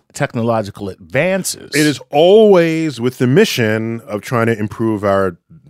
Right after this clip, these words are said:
Speaker 2: duration, time, technology, and space.
Speaker 1: Mm-hmm.
Speaker 2: But that doesn't mean it can't apply to very cool things on Earth. For example.
Speaker 1: Go ahead.
Speaker 2: Something simple. You ready?
Speaker 1: Go ahead.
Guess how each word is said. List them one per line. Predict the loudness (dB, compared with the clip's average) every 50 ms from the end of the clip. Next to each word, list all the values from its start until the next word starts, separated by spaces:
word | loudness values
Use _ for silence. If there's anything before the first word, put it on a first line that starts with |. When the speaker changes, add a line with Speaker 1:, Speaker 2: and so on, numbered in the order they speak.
| -20 _ -12
Speaker 2:
duration, | -6 -2 0 2 2 2 0 0 -2 -4 -2 -2 -4 -4
time, | -6 -6 -4 -2 0 0 0 0 0 -2 -2 -2 -4 -4 -4 -6 -6
technology, | -8 -10 -6 -4 -4 -2 -2 -2 -4 -4 -6
and | -6
space. | -6 -4 -2 -2 -2 -2 -4 -10 -18 -18 _ -8
Speaker 1:
Mm-hmm. | -6 -4 -4 -4 -4 -6 -8
Speaker 2:
But | -8 -4 -2
that | 0 0
doesn't | 0 0 0 0
mean | 0 0 0
it | -2 -4
can't | -4 -4 -2 -2 -2 -4 -6 _
apply | -8 -8 -8 -4 0 0 2 2 2
to | 2 0
very | 0 0 0 0 -2
cool | -4 -4 -4 -2 -2
things | -2 -4 -4 -4 -2 -2
on | -2 0
Earth. | 0 0 -2 -4 -8 -20 _ _ _ _ _ _ _ _ _
For | _ -18 -2 0 2 2 4
example. | 2 0 0 -2 -2 -2 -4 -10 _ _ -8 -4
Speaker 1:
Go | -4 -4
ahead. | -2 -2 -4 -4 -4 -6 _
Speaker 2:
Something | -14 -14 -12 -12 -8
simple. | -4 -2 -2 -2 -2 -6 -12 -12
You | -12
ready? | -8 -8 -6 -8 -8 -12 _ -12
Speaker 1:
Go | -10 -10
ahead. | -8 -10 -12